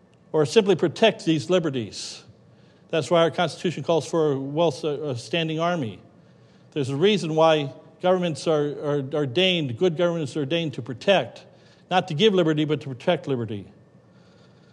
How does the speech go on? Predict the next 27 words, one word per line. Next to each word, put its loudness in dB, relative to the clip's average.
And 0
so 8
it's 2
interesting 4
that 2
these -2
liberties, 2
by 6
the 2
way, 6
I 2
just -4
want 0
to -2
segue 0
for -8
just -2
a -4
moment -2
in -4
regards -2
to -8
natural -2
law 4
as -4
true 0
law. -2